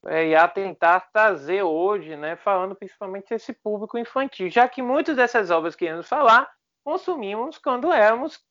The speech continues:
crianças, né? É, ou jovens, mais jovens que nós somos hoje. Enfim, tem algumas <laughs> perguntas que são,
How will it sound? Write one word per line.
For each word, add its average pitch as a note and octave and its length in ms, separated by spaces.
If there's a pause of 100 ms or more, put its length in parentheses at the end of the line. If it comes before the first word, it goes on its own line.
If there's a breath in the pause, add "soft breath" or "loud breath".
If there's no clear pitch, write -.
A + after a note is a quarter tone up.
(160)
crianças, G#3+ 680
né? A#2+ 160 (540)
É, D#3+ 580
ou G3 180
jovens, D#3 720
mais D#3 320
jovens E3+ 380
que - 180
nós G#3 240
somos E3 360
hoje. - 140 (920 soft breath)
Enfim, A#3 580
tem A#3 160
algumas A#3+ 400
<laughs> - 0
perguntas A3+ 1040
que A3+ 200
são, G3+ 520